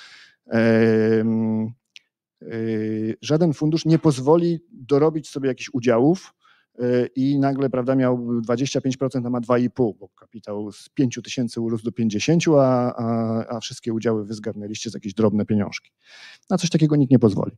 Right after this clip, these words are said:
Ważne jest, żebyście wy nie pozwolili na to samo w drugą stronę, prawda? I, e, i tutaj musicie tego dopilnować. E,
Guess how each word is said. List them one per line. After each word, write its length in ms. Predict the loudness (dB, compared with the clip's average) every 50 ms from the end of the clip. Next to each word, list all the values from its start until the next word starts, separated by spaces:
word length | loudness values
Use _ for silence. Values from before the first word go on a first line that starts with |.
| _ _ _ _ _ _ _ _
Ważne 460 | -4 2 4 6 6 6 6 4 4 4
jest, 180 | 4 2 0
żebyście 280 | 0 -2 -2 2 0 4
wy 200 | 8 8 8 10
nie 120 | 8 6
pozwolili 440 | 2 -2 -4 -4 -6 -4 -2 2 2
na 100 | 2 2
to 100 | 2 0
samo 260 | 0 0 0 2 2
w 60 | 4
drugą 320 | 6 6 6 6 6 0 -2
stronę, 360 | -6 -10 -10 -8 -8 -12 -14 -18 _
prawda? 380 | -20 _ _ 0 0 0 0 -2 _ _ _ _ _ _ _ _ _ _
I, 320 | -2 0 0 2 2 2 2
e, 320 | 2 2 2 2 0 0 -2 -4
i 80 | -4
tutaj 300 | -2 -2 0 2 2 2
musicie 420 | 2 0 0 -2 -6 -4 -4 -4 -4
tego 420 | -4 -8 -6 -6 -8 -8 -10 -14 -16 _ _ _ _ _ _ _
dopilnować. 720 | -8 -8 -8 -6 -8 -8 -8 -10 -12 -16 -18 -18 -20 -20 _ _ _ _ _ _ -20 -20 -20 -20 -20 -20 _ _ -6 -2
E, 60 | 0